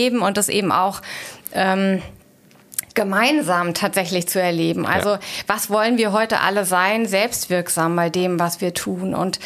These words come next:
Speaker 1: ich glaube, das, äh, ist eine Erfahrung, die uns, die uns selber stärkt, die uns tatsächlich sichtbar macht, welche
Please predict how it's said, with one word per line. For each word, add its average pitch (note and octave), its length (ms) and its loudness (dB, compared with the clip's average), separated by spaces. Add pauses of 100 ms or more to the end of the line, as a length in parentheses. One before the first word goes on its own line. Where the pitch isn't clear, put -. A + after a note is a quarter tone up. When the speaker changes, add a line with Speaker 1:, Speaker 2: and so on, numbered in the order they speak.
(240)
Speaker 1:
ich F#3 120 -4
glaube, G3+ 400 0
das, G3+ 280 0
äh, G3+ 500 0
ist - 240 -2
eine G3+ 120 0
Erfahrung, G3+ 680 0
die G#3+ 140 -2
uns, G#3 340 -2 (320)
die A3 160 0
uns C#4+ 340 0
selber G3 360 2
stärkt, G#3+ 640 0
die G#3 300 0 (180)
uns G3+ 220 0
tatsächlich G3+ 480 -2
sichtbar A3 420 -2
macht, G3 340 -2
welche G3 540 0